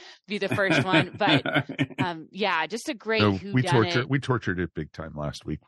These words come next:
Speaker 3: That's enough, you
Speaker 1: So,
Speaker 3: know.
Speaker 1: yeah. So y-, you all know who it is, Daniel Craig's detective, but just so much fun and a great cast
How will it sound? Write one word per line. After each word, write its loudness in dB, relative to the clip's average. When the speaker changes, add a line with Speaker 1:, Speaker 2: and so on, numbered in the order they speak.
Speaker 3:
That's 0
enough, 0
you -2
Speaker 1:
So, 0
Speaker 3:
know. 4
Speaker 1:
yeah. 0
So 2
y-, 0
you 0
all 6
know 2
who -6
it -4
is, -6
Daniel -2
Craig's -8
detective, -10
but -4
just -10
so -2
much -2
fun -4
and -12
a -6
great -6
cast -2